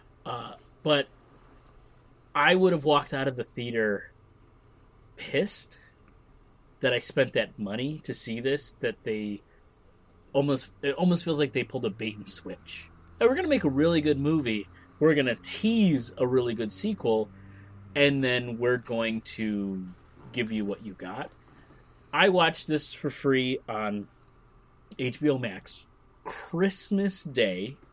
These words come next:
'cause it came out on Christmas. I made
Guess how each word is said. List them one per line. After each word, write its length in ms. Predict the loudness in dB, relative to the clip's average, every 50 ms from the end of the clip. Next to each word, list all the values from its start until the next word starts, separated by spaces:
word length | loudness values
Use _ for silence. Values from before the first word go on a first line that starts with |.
| _ _ _ _ _ -20 _ _
'cause 160 | 0 0 0
it 80 | 0 -2
came 240 | -2 -2 0 0 0
out 140 | -2 -2
on 80 | -2 -4
Christmas. 540 | -4 -2 0 -2 0 -2 -6 -8 -8 -10 -12 -16 -20 -20 -20 -20 -20 _ _ _ _ _ _ _ _ _ _ -6
I 400 | -2 0 0 2 2 0 0 -2
made 840 | -4 -4 -4 -4 0 4 6 8 8 8 6 4 0 -4 -6 -10